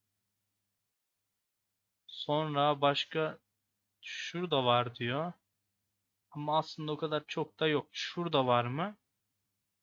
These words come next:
Yine burada da çok yok mesela. Garip. Seksen üç oldu. Tamam, neyse, önemli değil.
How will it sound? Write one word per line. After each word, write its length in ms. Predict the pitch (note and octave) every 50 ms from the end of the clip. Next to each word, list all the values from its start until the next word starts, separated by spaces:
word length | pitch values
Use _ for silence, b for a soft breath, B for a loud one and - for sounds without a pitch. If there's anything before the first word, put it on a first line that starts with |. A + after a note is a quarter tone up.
| _ _ _ _ _ -
Yine 220 | D3 E3 F#3+ G3 F#3+
burada 260 | G3 F#3+ G3+ G#3+ G#3
da 100 | G3 D#3+
çok 280 | - - B2+ A#2+ -
yok 160 | C3 A#2+ A#2 -
mesela. 560 | B2 A#2 A#2 - - B2 A#2+ C#3 D#3+ G3 G#3 _ _ _ _ _ _ _ _ _ _ _ _ _ _ _ _ _ _ _ _ _ _ _ _ _ _ _ _ _ _ _ _ _ _ _ _ _ _ _ _ _ _ _ _ _ _ _ _ _ _ _ _ _ _ _ _ -
Garip. 460 | D#3+ G3+ A#3+ A3+ - - - - - _ _ _ _ _ _ _ _ _ _ _ _ _ _ _ _ -
Seksen 480 | - - D#3+ D3+ D#3 - - F3+ F#3
üç 160 | F#3 F3+ -
oldu. 360 | D3 C3 B2 A#2 A#2 A#2+ - _ _ _ _ _ _ _ _ _ _ _ _ _ _ _ _ _ _ _ _ _ _ _ _ _
Tamam, 320 | - F#3 G3+ F#3+ E3 D#3
neyse, 280 | E3 F3+ E3+ - - -
önemli 460 | - D#3+ E3+ E3+ D#3+ D#3 E3 F#3 F3+
değil. 260 | F#3 F3 D3+ B2 A#2